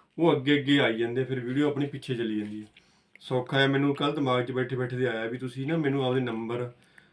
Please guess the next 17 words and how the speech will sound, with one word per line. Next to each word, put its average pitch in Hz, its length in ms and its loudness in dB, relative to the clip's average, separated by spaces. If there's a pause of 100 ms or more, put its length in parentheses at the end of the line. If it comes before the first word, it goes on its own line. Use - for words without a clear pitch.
(180)
ਜ਼ਰੂਰ 131 340 2
ਨੋਟ 139 220 2
ਕਰਾਓ। 120 260 -2
ਜੇ 131 200 0
ਕੋਈ 135 240 -4
ਭੈਣਾਂ 123 460 2
ਜਾਂ 131 240 -2
ਭਰਾ 120 440 0
ਸਾਨੂੰ 123 260 -4
ਵੇਖਦੇ 110 500 -2
ਆ, 139 140 -2 (800)
ਵੀਡੀਓ 127 300 2
ਉਹਨਾਂ 139 360 0
ਦੀ 151 100 2
ਰਹਿ 113 180 2
ਜਾਂਦੀ 120 280 -2
ਆ, 101 80 -12